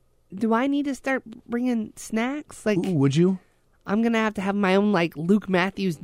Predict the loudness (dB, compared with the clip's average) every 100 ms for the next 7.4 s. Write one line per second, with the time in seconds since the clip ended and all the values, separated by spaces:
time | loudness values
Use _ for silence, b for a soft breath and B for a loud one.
0 | -18 -16 -4 0 0 -2 -4 2 2 0
1 | -6 _ _ -8 -8 -8 -8 -10 -14 -18
2 | -20 _ _ -2 6 8 8 4 0 0
3 | -2 -2 0 0 -2 2 4 4 2 4
4 | 4 4 0 4 6 6 4 -6 _ _
5 | _ _ _ _ _ _ _ _ _ _
6 | _ _ _ -8 -2 0 0 -4 -10 -12
7 | -16 -18 -18